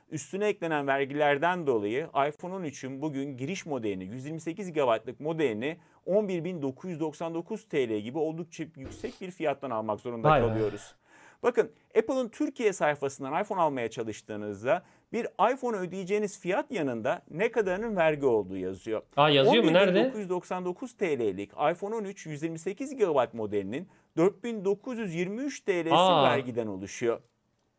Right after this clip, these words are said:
Speaker 2: Aa, yazıyor mu
Speaker 1: Oldukça
Speaker 2: lan harbiden?
Speaker 1: yüksek oranda bir vergi
Speaker 2: Görmedim ben
Speaker 1: ödüyoruz.
Speaker 2: de bunu.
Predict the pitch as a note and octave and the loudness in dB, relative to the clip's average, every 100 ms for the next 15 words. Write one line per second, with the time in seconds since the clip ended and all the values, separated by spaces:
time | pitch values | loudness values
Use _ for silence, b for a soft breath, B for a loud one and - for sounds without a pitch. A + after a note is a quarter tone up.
0 | _ D#3 G3+ E3 D#3 G3+ A3+ F#3 - F3+ | _ 4 8 6 6 4 6 8 8 6
1 | D3+ E3 G#3+ F3 D#3 D3+ G3 F3+ C3 A2+ | 4 0 0 0 0 2 0 2 4 6
2 | E3 G#3 G3+ F3+ D#3 C#3+ C3+ C3 B2+ B2+ | 6 6 2 2 2 2 2 2 2 -2